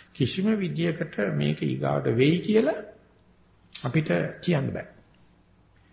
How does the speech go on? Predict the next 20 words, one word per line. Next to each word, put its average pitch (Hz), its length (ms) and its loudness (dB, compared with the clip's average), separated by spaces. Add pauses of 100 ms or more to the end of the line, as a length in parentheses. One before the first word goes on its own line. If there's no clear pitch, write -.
(340)
අ, 123 80 -4 (260)
දැවිලි 120 440 0
තැවිලි, 110 460 0 (680)
පීල 127 240 2
නට්ටෝ, 131 520 2
සන්තාප 135 560 0
නට්ටෝ, 113 480 0 (500)
විපරිණාමට්ටෝ, 123 1080 0 (640)
සංකතට්ටෝ 120 880 2
කියලා 120 300 0
මේක 127 220 0 (720)
සාරිපුත්‍ර 117 520 0
ස්වාමීන් 110 400 -4
විස්තර - 280 -4
කරනවා. - 380 -14 (340)
ඒ 190 160 2
නිසා 185 240 2
අපි 156 200 2
මේ 160 240 4
හය 120 240 -2